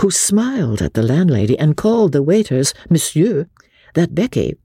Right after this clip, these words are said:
we say, received a notice to quit from the landlord. He had been told by someone that she was an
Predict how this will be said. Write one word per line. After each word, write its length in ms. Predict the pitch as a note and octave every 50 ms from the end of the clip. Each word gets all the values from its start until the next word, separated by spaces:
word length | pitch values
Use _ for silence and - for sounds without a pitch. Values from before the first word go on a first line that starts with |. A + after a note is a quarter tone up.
| _
we 80 | - B2+
say, 300 | - - G#2+ G2+ F#2+ - - _ _ - - _ _ _ - - -
received 480 | - F#3+ - - - C4 C4 B3 G#3+ -
a 100 | - F#3
notice 500 | F3+ F#3 G3+ A3+ A3 - F3 E3 - -
to 200 | - - A3 - _
quit 440 | - - - G#4 - - - - - -
from 220 | _ - D3+ D3+ D#3
the 140 | D#3+ F3+ G#3
landlord. 580 | A3 G#3+ B3 B3+ A3+ D#3 F#2+ F#2+ F#2 G2+ - - - _ _ _ _ _ _ _ _ _ - - - - - -
He 140 | G#3 G3
had 120 | F#3+ F#3 E3+
been 220 | E3+ F#3 F3+ F#3
told 460 | F3 - - D4 - C#4 B3 E3+ C#3
by 160 | B2+ D3+ D3+ D3
someone 640 | C#3+ - - - C4+ C4+ A3+ D3+ C#3 C3+ C3+ D3
that 140 | - E3 -
she 220 | - - A3 G#3
was 240 | F#3+ E3+ E3+ E3 -
an 200 | F3 E3+ E3+ E3+